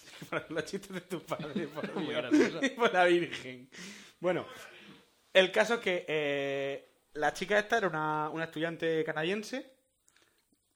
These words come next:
Speaker 1: que, que estaba en Estados Unidos, bueno, pues había venido a estudiar, no me acuerdo qué movida, se estaba, se estaba hospedando en el hotel,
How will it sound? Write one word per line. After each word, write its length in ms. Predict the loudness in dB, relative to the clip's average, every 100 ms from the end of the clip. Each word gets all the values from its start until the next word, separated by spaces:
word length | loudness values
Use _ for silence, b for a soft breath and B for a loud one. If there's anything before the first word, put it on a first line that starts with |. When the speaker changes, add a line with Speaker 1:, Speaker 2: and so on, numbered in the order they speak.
| _
Speaker 1:
que, 600 | 0 2 4 4 4 0 -2
que 60 |
estaba 260 | -2 2 2
en 60 |
Estados 340 | 0 0 2 2
Unidos, 440 | 0 2 2 0
bueno, 200 | -2 -6
pues 120 | -12
había 220 | -12 -10 -10
venido 200 | -10 -14
a 20 |
estudiar, 460 | -12 -8 -6 -8 -10
no 100 | -14
me 120 | -14
acuerdo 240 | -14 -12
qué 80 | -10
movida, 500 | -8 -6 -2 0 -2
se 100 | -4
estaba, 340 | -6 -2 -2 -2
se 100 | -10
estaba 180 | -6 -6
hospedando 340 | -2 -2 -2
en 60 | -4
el 60 | -4
hotel, 280 | 0 -2